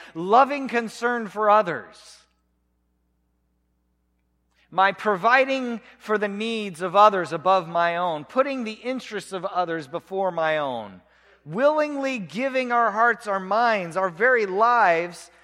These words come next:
to the will of God. I-, if these were the things that we were tested by, would I still have a job? The answer is no. I gotta rethink how I'm living. But this is hard.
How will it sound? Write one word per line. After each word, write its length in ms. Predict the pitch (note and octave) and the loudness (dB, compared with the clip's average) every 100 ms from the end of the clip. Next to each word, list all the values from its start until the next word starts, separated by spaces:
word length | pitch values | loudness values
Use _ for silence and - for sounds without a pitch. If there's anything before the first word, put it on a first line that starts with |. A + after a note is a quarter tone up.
| _ _ - | _ _ -8
to 100 | G#3 | -6
the 100 | G#3+ | -2
will 280 | A3 B3 | 0 2
of 160 | A3 E3+ | 0 -4
God. 520 | F#3+ F#3 B2 F2+ D2+ D2 _ _ _ | 0 2 2 -2 -10 -20 _ _ _
I-, 40 | - | -8
if 240 | G3+ G3+ | -6 -6
these 260 | C4 D4+ A#3+ | -6 -8 -4
were 120 | A#3+ | -4
the 120 | F#3 | -4
things 440 | E3+ A3 B3+ G3+ C#3+ | -2 0 0 -2 -4
that 340 | E3+ E3 E3 | -2 -2 -6
we 140 | F3 G3+ | -8 -6
were 140 | F3+ | -6
tested 560 | - B3 C4+ - F3 C#3 | -6 -8 -8 -8 -8 -2
by, 380 | C3 C3 D#3 - - - | 2 2 0 -4 -18 0
would 200 | G3 B3 | 4 6
I 180 | D4 | 6
still 380 | D4 - C4+ B3+ | 4 -2 0 0
have 480 | G#3+ F3+ D#3+ D#3+ D#3+ | 2 2 2 2 -2
a 80 | E3+ | -10
job? 680 | D3 A#2 C3+ F#2+ D#2 C#2 _ _ _ _ _ _ _ _ _ _ _ | -10 -8 -8 -8 -16 -20 _ _ _ _ _ _ _ _ _ _ _
The 180 | A#2 C3+ | -14 -10
answer 340 | A3 A3 C#3 | -10 -12 -12
is 160 | B2 A2+ | -14 -14
no. 400 | C#3 G#3+ E3 C3 | -6 0 0 -2
I 160 | C#3 A3+ | -4 -2
gotta 240 | A#3 C3 | 0 -2
rethink 680 | B2 D3 A3+ A3 - A3 F3 | -2 -6 -8 -12 -10 -10 -10
how 360 | - C#3 A3+ G3+ | -12 -6 -2 -2
I'm 300 | G3 F#3+ G#3 | -4 -6 -4
living. 380 | B3 C#3 F#2 - _ _ _ _ _ _ _ _ _ _ _ _ _ | -6 -6 -20 -20 _ _ _ _ _ _ _ _ _ _ _ _ _
But 180 | A3+ - | -16 -14
this 240 | C#4+ C#4+ | -14 -14
is 140 | B3+ - | -16 -16
hard. 840 | - C4+ D4 C4+ G3 D3+ B2+ G2 | -10 -6 0 2 2 2 -6 -18